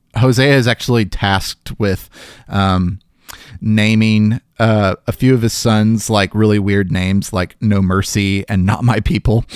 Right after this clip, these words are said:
Um, and so, uh, it's the son of Hosea, and the way he gets the son is through a wife that's unfaithful to him. And so he has, um,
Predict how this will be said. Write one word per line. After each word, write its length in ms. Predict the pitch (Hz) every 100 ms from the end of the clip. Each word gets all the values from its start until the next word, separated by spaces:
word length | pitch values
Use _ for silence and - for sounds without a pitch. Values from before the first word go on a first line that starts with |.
| - - 139
Um, 400 | 113 107 104 104
and 180 | 107 113
so, 580 | - 131 117 107 98 92
uh, 280 | 107 98 95 -
it's 320 | 110 - - _ _ 113
the 40 |
son 500 | - - 135 127 107
of 280 | - 104 92
Hosea, 680 | 107 95 104 101 90 87 -
and 420 | 104 98 95 - -
the 200 | - 101
way 240 | 101 113
he 120 | 101
gets 240 | 95 - -
the 120 | 101
son 320 | - 98 92
is 120 | 95
through 420 | - 98 92 90 87 - - - _ -
a 100 | 95
wife 420 | 104 110 101 -
that's 280 | 90 - -
unfaithful 680 | 107 95 - 110 - - 87
to 160 | 87
him. 340 | 82 80 85 92 -
And 220 | 101 92 90
so 480 | 101 95 92 90 -
he 200 | 104 98
has, 380 | 95 92 - - - - _ -
um, 460 | 95 95 90 90